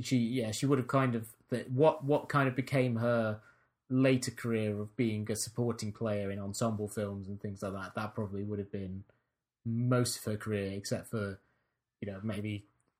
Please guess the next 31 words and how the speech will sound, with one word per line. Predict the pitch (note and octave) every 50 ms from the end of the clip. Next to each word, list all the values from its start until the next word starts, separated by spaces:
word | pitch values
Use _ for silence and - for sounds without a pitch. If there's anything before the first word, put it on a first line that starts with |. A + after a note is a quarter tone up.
| _ _ A2
a, | A2 A2 G#2 G2+ G2+ -
a | - B2
young | B2 A#2+ B2 C3+ B2+ B2 A#2 A#2
writer-director | G#2+ A2 A2+ A2+ G#2 - G#2+ G2+ G#2+ A2 A2 - - - A2
who | F#2+ G#2+ G#2 G#2
really | A2 A2 G#2+ G2+ G#2+ G#2+
liked | G#2+ G#2+ G#2 - -
her | A#2 A2+
work | G#2+ G#2+ G2+ - -
would | -
cast | - - A2 G2+ - -
her | A#2
in | G#2+
a | G#2
lead | G#2+ A2 A2 G#2+ G2+ G2+ F#2+
in | G#2 G#2
the | G2+ G#2
way | G#2 G2 F#2+
that, | F2+ A2 G2
say, | - - G#2+ F#2+ G2 G2+ G2+ - _ _ _ _ _ _ _ B2
uh, | A2 G#2 G2+ G2 G2 G2 F#2+ - - - -
you | C3 A#2
know, | G2
Tarantino | G#2 - B2 A2 G#2+ G#2 G2+ - A2+ A2 G#2 G2+ G2+
did | - G#2 G2
with, | G#2+ G#2+ G2 F#2+ - -
with | G#2 G#2+ G#2 -
Jackie | - A#2+ G#2 - - G#2
Brown | G2+ G2+ G2 F#2+ F2+ E2+ E2+
or | F#2
something. | - - F#2+ - - E2+ -